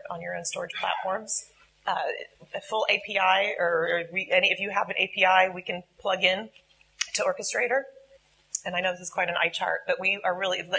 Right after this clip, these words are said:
like, like Beton, we are with, um, lots of the, you know, major studios,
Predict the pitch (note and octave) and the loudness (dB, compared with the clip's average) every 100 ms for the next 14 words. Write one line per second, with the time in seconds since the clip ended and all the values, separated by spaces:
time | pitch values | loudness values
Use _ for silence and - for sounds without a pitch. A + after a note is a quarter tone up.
0 | F3+ F3 - F#3+ F3 - F3+ F#3 E3 E3+ | 4 4 4 -2 0 -2 0 0 -2 2
1 | F3+ F3 G3 - - - F3+ F3 F3 - | 2 2 0 -2 -6 -4 0 0 -2 -10
2 | - - - _ G3+ G3+ A#3+ G3 G3+ F#3 | -20 -20 -20 _ 2 2 2 6 8 8
3 | F3+ - - _ _ _ _ _ F#3+ F#3 | 4 -10 -20 _ _ _ _ _ -4 4
4 | F#3 F#3 F#3+ G#3+ F#3+ G3 F#3+ G3 F#3+ - | 4 4 -2 -2 0 2 2 2 -4 -6